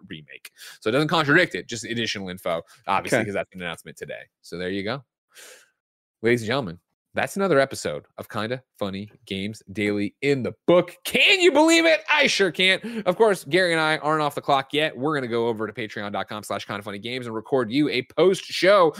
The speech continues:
Speaker 1: that you could pick up over there. However, if you wanted to keep hanging out on twitch dot T V slash kinda funny games, guess what? Mike and Roger are about to stream some Splinter Cell. That's
Speaker 2: Ooh.
Speaker 1: right.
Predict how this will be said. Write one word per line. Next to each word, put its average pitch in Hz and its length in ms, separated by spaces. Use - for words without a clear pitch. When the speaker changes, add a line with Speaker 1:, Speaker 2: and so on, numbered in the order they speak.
Speaker 1:
that 139 80
you 170 180
could - 140
pick 123 180
up 117 160
over 127 220
there. 107 160
However, 175 380
if 151 100
you 170 80
wanted 165 200
to 151 80
keep 196 180
hanging 170 240
out 269 140
on 285 80
twitch - 200
dot 107 160
T 110 100
V 110 60
slash 101 240
kinda 107 200
funny 113 180
games, 135 300
guess 147 240
what? 220 280
Mike 151 280
and 277 120
Roger 131 380
are 95 60
about 117 240
to 160 80
stream 147 340
some 113 240
Splinter 170 800
Cell. 135 640
That's 165 300
Speaker 2:
Ooh. - 40
Speaker 1:
right. 127 240